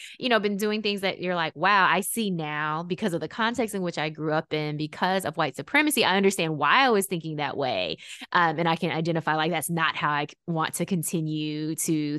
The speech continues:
think or behave. Uh, but to offer us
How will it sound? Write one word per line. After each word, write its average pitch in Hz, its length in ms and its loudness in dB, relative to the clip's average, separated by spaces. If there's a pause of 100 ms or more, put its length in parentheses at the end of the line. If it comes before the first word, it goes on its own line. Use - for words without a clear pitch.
think 165 400 2
or 156 100 2
behave. 170 720 2 (360)
Uh, 156 320 4
but 185 220 2
to 202 260 4
offer 170 460 4
us 147 500 -4